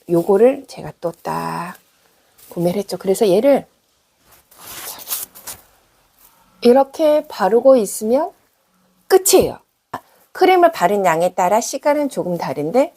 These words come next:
십오 분에서 이십 분 정도 놔두고 비닐을 떼어낸 다음 남아있는 크림은 그대로 롤링해서 흡수시켜줘도 되고요. 나는 지성 피부거나 수부지다 하시는 분들 같은 경우,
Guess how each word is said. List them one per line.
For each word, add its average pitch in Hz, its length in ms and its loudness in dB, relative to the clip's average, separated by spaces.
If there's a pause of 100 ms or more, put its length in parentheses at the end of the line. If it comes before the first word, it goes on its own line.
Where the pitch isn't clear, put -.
십오 320 320 2
분에서 262 460 2
이십 - 360 -6
분 262 180 2
정도 147 420 -4
놔두고 165 640 2 (300)
비닐을 226 440 2
떼어낸 269 460 0
다음 294 420 2 (560)
남아있는 254 600 4
크림은 277 580 0 (400)
그대로 220 400 6
롤링해서 190 540 2
흡수시켜줘도 180 880 -6
되고요. 175 640 2 (420)
나는 262 960 4
지성 262 380 -2
피부거나 185 800 -2 (720)
수부지다 - 760 -2 (220)
하시는 311 580 2
분들 170 360 0
같은 143 320 -4
경우, 143 340 0